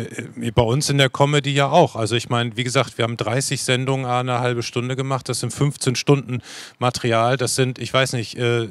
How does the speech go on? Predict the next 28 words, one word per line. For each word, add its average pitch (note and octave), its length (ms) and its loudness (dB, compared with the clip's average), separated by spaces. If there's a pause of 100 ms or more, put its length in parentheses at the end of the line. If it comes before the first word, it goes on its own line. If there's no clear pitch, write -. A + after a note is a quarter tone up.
(140)
siebeneinhalb A#2+ 800 -2
abendfüllende B2 560 0
Programme, C3 480 0
die A#2+ 140 -4
wir A#2 100 2
sonst A#2 220 -2
vielleicht A#2+ 240 -2
in A#2 120 -6
zehn A#2+ 220 0
Jahren B2+ 280 0
geschrieben A2+ 340 -2
hätten, A2 240 -2
rein A2+ 240 2
von A#2 160 -4
der A#2 140 0
Textmenge. A2 640 -2 (420)
Und A#2 180 0
da A#2+ 140 6
ist A#2 140 0
viel, D3 460 0
äh, C3 260 2
das, A#2+ 160 -2
klar D#3+ 240 6
haben D3 100 4
wir C3+ 80 4
das B2 140 0
fürs, - 260 -4
äh, A#2+ 260 2